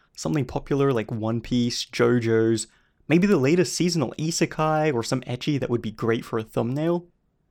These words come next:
How about some obscure manga that's nowhere near completion,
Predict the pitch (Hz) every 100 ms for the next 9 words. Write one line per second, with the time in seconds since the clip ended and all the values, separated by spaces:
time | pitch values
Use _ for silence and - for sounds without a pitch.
0 | _ - 196 220 214 196 196 190 185 -
1 | _ _ _ _ - - - 277 254 220
2 | - - 220 180 160 156 160 156 123 -
3 | 160 156 147 127 120 123 - 110 123 113
4 | - 117